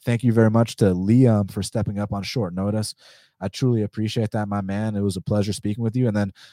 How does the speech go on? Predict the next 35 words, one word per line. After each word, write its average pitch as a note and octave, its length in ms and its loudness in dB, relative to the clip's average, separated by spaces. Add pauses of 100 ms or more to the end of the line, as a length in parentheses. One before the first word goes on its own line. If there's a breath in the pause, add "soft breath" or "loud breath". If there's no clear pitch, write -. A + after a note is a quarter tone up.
(140 loud breath)
also A2 300 0
shout A#2 240 2
out A2+ 120 2
to F#2+ 80 -12
Clint, A2+ 320 -6
man. A2+ 200 -2
Hope A2 200 0
everything G#2 320 -2
works G#2 240 -2
out G#2+ 160 -2
with F#2+ 140 -4
you. A2+ 200 2 (360 loud breath)
So G#2 180 4
again, A#2+ 440 4 (160)
the F#2 80 -14
fans, A#2 600 2
the G#2+ 120 -4
supporters, A2+ 800 2 (100)
thank A2+ 260 -6
you A2+ 120 -2
guys G#2+ 420 0
so A2+ 380 0
very, G#2+ 320 2
very G#2 240 -2
much. G#2 400 -4 (320 soft breath)
Truly A#2+ 380 2
look A2+ 200 -2
forward A#2 280 2
to G2+ 40 -6
speaking G#2+ 460 -8 (200)
with A2 180 -10
y'all A2 380 2
again A2 320 -4
very A2 260 -2
soon. C#3 360 -2